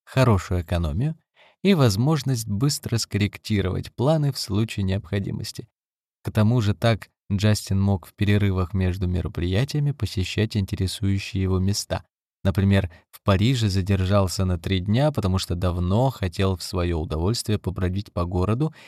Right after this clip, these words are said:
и посмотреть новые французские фильмы. Менее удачным вышло двухдневное пребывание в Венеции. На улице стоял мороз, а все кинотеатры закрылись из-за забастовки.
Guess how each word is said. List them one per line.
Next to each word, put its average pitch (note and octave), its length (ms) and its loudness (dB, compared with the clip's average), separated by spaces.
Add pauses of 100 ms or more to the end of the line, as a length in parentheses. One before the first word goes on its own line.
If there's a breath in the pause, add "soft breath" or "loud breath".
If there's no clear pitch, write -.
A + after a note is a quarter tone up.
(180 loud breath)
и F3+ 100 -2
посмотреть A2+ 800 -2
новые G2+ 500 2
французские F#2+ 680 -4
фильмы. - 420 -8 (840)
Менее D3+ 340 2
удачным B2 640 0
вышло A2 440 2 (280 loud breath)
двухдневное G#2 720 2
пребывание G2 720 2
в F#2+ 120 0
Венеции. G#2+ 720 0 (400 loud breath)
На A2 140 4
улице A#2 460 2
стоял E2+ 420 -2
мороз, F#2+ 480 0 (300)
а F#2+ 100 0
все B2 220 -2
кинотеатры G#2 640 0
закрылись G2+ 760 -2
из-за G#2 360 0
забастовки. G2+ 760 -4